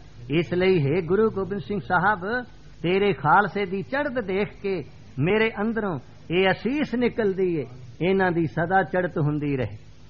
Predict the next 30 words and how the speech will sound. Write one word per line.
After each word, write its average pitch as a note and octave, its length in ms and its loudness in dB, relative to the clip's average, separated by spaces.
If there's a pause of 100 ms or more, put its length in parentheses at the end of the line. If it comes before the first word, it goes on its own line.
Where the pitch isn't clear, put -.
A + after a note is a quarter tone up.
(120)
ਮੈਦਾਨੇ A3 540 4
ਜੰਗ A3+ 280 0
ਦੇ A3 200 -2
ਅੰਦਰ G3+ 260 -6 (300)
ਇਹ G#3 160 6
ਜੀ F#3+ 200 0
ਸਦਕੇ G#3+ 460 -2
ਜਾਣ, F3+ 340 -2 (280)
ਇਹਨਾਂ A#3 320 2
ਦਾ G3+ 140 0
ਨੁਕਸਾਨ F#3 540 2
ਨਾ B3+ 140 6
ਹੋਵੇ, A3 420 2 (260)
ਇਹਨਾਂ F3+ 280 4
ਨੂੰ B3 220 2
ਅਮਰ B3 200 8
ਜੀਵਨ F3+ 380 6
ਪ੍ਰਾਪਤ D3+ 540 8
ਹੋਵੇ। C3+ 300 0 (260)
ਖਾਲਸੇ F3 560 4
ਪਿਆਰੇ D#3 520 2
ਇਹ F3+ 140 0
ਤੋਂ A#3+ 300 2 (240)
ਸਦਾ E3+ 340 2
ਚਿਰੰਜੀਵ D3 920 0
ਰਹੇ। A2 300 -2 (200)
ਜੀ C#3 160 0 (680)
ਹਾਂ, F#3 100 2
ਇਸ A#3+ 180 4
ਪ੍ਰਕਾਰ G3 640 4